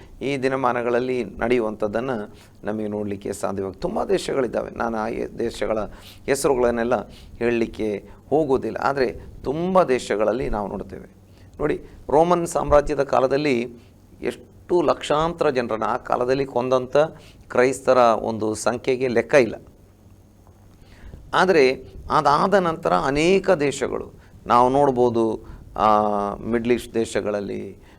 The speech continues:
ಇನ್ನು ಕಮ್ಯುನಿಸ್ಟ್ ದೇಶಗಳಲ್ಲಿ ತುಂಬ ಜನರನ್ನ ಕೊಂದಿದ್ದಾರೆ, ತುಂಬ ಜನರನ್ನ ಕೊಂದಿದ್ದಾರೆ. ಅದರಲ್ಲಿ ಕಮ್ಯುನಿಸ್ಟ್ ಒಂದು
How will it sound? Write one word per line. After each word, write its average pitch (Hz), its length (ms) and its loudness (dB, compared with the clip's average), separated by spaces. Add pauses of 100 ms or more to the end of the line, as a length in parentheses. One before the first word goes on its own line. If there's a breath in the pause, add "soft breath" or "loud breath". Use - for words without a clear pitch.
(160)
ಇನ್ನು 110 340 -4
ಕಮ್ಯುನಿಸ್ಟ್ 147 600 -2
ದೇಶಗಳಲ್ಲಿ 104 840 -2 (400 soft breath)
ತುಂಬ 185 420 -4
ಜನರನ್ನ 127 420 -6
ಕೊಂದಿದ್ದಾರೆ, - 880 -8
ತುಂಬ 123 240 -2
ಜನರನ್ನ 104 360 -6
ಕೊಂದಿದ್ದಾರೆ. - 840 -12
ಅದರಲ್ಲಿ 147 540 4 (280 loud breath)
ಕಮ್ಯುನಿಸ್ಟ್ 185 540 2 (360)
ಒಂದು 135 600 2